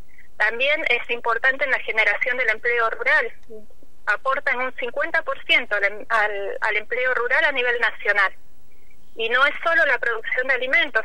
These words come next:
está, por ejemplo, en la producción forestal, está en la producción de forrajeras para la alimentación de animales. En esta región, más o menos, son un cincuenta por ciento de los productores corresponden a, a este tipo de producciones. O sea,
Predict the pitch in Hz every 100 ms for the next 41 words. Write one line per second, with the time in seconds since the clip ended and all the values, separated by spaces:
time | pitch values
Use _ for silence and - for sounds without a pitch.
0 | - - - 262 262 247 220 254 247 277
1 | 254 214 214 202 - 240 220 - 208 202
2 | 311 311 320 - - - - - - -
3 | - 220 233 240 233 233 233 226 220 220
4 | 214 220 202 - 247 240 - 214 214 -
5 | 330 320 311 - - - 220 196 202 202
6 | 202 196 196 220 214 196 214 285 285 269
7 | - - - - - - 196 - 208 196
8 | - 311 320 240 - 233 240 240 - 240
9 | 240 - 226 294 320 302 247 - 277 277
10 | 269 240 220 - 226 - 294 302 - 226
11 | 220 220 233 233 226 214 208 196 196 -
12 | - - - - 220 - 220 226 226 208
13 | 202 202 196 196 202 190 190 208 - 233